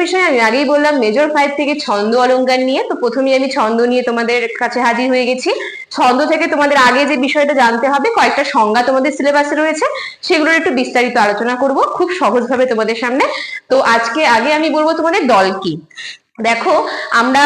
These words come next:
আহ, ছোটবেলায় পড়েছি যতটুকু সেটা আমি তোমাদের সামনে বলছি, আহ, সহজভাবে যে দলকে আমরা অক্ষরও বলে থাকি, ঠিক আছে? তো দল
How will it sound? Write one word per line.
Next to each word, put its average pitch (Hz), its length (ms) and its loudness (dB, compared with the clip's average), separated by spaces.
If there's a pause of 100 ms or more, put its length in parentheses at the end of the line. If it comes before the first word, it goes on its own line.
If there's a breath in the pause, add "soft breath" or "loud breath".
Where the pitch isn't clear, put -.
আহ, 226 400 2 (100)
ছোটবেলায় 330 560 2
পড়েছি 294 340 2
যতটুকু 254 340 -2 (100)
সেটা 247 240 0
আমি 247 180 0
তোমাদের 254 300 0
সামনে 247 200 -2 (100)
বলছি, 196 360 0
আহ, - 480 -4 (100)
সহজভাবে 233 520 0 (120)
যে 240 80 0
দলকে 220 460 2
আমরা 320 120 2 (100)
অক্ষরও 285 440 0
বলে 170 200 0
থাকি, 175 220 -8 (320 loud breath)
ঠিক 339 200 -2
আছে? 403 180 -2 (360 loud breath)
তো 269 60 0 (120)
দল 247 120 6